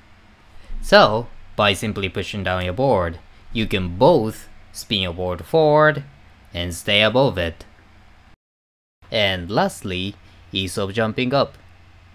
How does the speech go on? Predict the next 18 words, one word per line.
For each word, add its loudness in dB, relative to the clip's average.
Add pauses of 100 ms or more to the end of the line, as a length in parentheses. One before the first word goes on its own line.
(760)
No 0
matter -2
how 0
low -2
your -2
shove-it -2
is, -2 (340)
you -2
have -2
to -4
lift -6
up -2
your -2
body -4
while -4
your -2
board -4
spins. -6